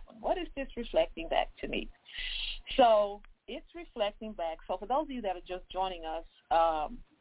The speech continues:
we're discussing the challenges and opportunities we've had this plasma with bringing to you this powerful show. So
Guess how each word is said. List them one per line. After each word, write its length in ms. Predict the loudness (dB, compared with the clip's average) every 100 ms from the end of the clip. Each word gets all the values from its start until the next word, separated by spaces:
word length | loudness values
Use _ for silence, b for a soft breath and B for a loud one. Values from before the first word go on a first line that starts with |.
| -4
we're 120 | -2
discussing 760 | -2 0 6 6 4 -6 -8 -10 -12 -8
the 260 | -8 -8 -10 -2
challenges 540 | 0 0 -6 -8 -8 -12 _ B B B B -2
and 80 |
opportunities 640 | 0 -2 -2 2 4 2 0 -6
we've 160 | -6
had 280 | 2 2 2
this 120 | -2 -8 6
plasma 560 | 10 10 8 0 0 0
with 400 | 0 0 0 -2 -10 -20 -2
bringing 320 | 4 4 2 0
to 60 | 0
you 320 | 2 0 0
this 140 | -2 -2 4
powerful 400 | 8 8 6 0 2
show. 260 | 2 2 0
So 340 | 0 2 0